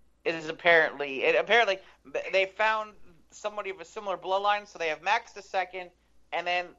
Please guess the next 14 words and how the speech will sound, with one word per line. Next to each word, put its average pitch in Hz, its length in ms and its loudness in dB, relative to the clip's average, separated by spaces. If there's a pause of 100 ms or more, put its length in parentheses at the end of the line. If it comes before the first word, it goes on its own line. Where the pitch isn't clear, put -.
(120)
they 165 320 2
actually 202 720 -2
bought 156 360 2 (160)
two 208 220 -12
others 185 360 0
of 170 80 -10
the 151 60 -10
bloodline, 190 560 -2 (380)
Mitzi 214 580 -10
and 147 240 0
Mikey, 143 680 0 (920)
and 160 100 -8
made 185 220 0
them 185 200 6